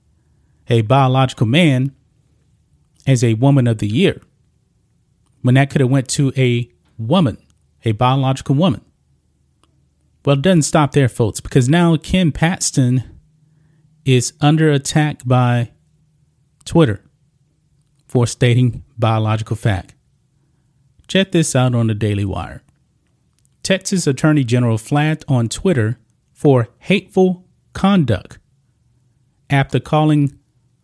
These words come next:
biologically male Rachel Levine a man. Now, we know that the culture wars are going on right now, and, um,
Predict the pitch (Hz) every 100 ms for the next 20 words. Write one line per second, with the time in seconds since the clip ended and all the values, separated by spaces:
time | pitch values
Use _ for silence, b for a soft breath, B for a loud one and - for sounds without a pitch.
0 | 113 127 170 175 160 160 156 170 156 131
1 | 139 147 151 147 - _ - 127 139 139
2 | 110 107 156 156 151 - _ _ _ _
3 | _ _ _ _ _ _ _ _ - 117
4 | 113 87 _ _ _ _ _ _ _ _
5 | _ _ _ _ _ _ _ _ _ _
6 | _ _ - 139 131 165 165 156 127 -
7 | 170 165 139 139 127 120 120 117 139 120
8 | 107 107 117 127 120 120 117 110 107 -